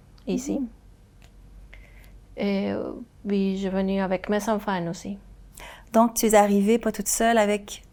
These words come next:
Speaker 2: tes deux filles, c'est ça ?
Speaker 1: Oui, j'ai deux filles et on a, ma mère, il nous donnait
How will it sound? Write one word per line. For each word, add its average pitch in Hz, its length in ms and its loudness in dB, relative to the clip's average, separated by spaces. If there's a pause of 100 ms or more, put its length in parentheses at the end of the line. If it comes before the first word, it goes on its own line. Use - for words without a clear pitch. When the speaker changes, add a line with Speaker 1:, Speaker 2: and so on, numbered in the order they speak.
(120)
Speaker 2:
tes 220 160 0
deux 202 140 2
filles, 254 400 -2
c'est - 120 -8
ça ? 247 240 -2
Speaker 1:
Oui, 226 260 0
j'ai 208 260 2
deux 214 160 0
filles 262 280 -4 (340)
et 196 320 -2
on 190 200 0
a, 185 580 -4 (800)
ma 220 140 8
mère, 240 240 6
il 240 180 4
nous 233 200 6
donnait 233 380 6